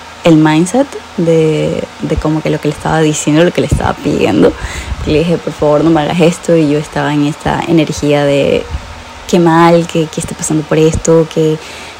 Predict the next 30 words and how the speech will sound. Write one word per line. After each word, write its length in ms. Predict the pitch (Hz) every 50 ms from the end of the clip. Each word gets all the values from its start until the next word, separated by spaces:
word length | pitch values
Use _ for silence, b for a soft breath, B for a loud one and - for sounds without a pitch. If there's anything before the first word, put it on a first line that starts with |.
| - - - -
que 140 | - 175 165
vaya 160 | 170 160 160
a 40 | 160
tener 240 | 165 160 156 151 151
que 120 | - 165
descansar, 680 | 160 - - - 170 170 - 180 180 175 175 175 170
que 100 | - -
vaya 140 | 156 156 156
a 40 | 156
tener 300 | 160 160 156 156 151 147
que", 340 | - - 160 160 156 147 - -
o 60 | 175
sea, 140 | - - 156
ya 160 | 143 165 175
estaba 240 | - - 208 196 202
entrando 300 | 185 170 165 165 175 180
como 180 | 190 185 170
en 80 | 156 160
esta 220 | 160 - - 160
preocupación. 880 | 165 - 180 175 156 - 147 - - - - - - 170 160 139 - - - B B B B B B B B B B B - - - - - - - -
Y 80 | - 208
después 360 | 190 185 180 - - 208 208
solo 180 | - 220 220 214
fue 200 | - - 208 202
como, 380 | 214 214 208 190 190 - - - - - - -
"A 60 | 180
ver, 120 | 175 165 165
no". 180 | 180 175 151 - -
<laughs> 0 | - 247 - - - - - - 208 226 214 - - - - - B B B B 427 415 403 381 B B - - - - - -
Y, 320 | 214 208 202 202 190